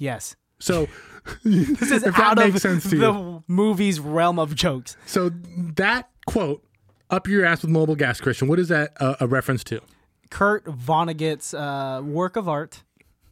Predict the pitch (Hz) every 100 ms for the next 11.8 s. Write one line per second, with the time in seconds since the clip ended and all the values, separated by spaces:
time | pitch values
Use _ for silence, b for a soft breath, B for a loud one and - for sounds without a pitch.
0 | _ b b b - 170 175 151 147 139
1 | 160 156 151 151 143 - _ - 202 202
2 | - 180 175 180 165 156 214 - 180 175
3 | 147 180 147 165 156 131 131 117 127 127
4 | 135 127 139 135 131 131 123 113 113 110
5 | 104 107 - _ - 180 180 170 190 190
6 | 175 143 - 175 170 190 180 196 196 185
7 | 180 226 - 226 202 135 127 214 180 175
8 | 160 156 - 151 120 117 165 175 170 165
9 | 165 151 139 - 202 208 170 143 165 -
10 | 160 170 226 170 220 - 160 147 117 165
11 | 160 151 147 196 170 220 - 151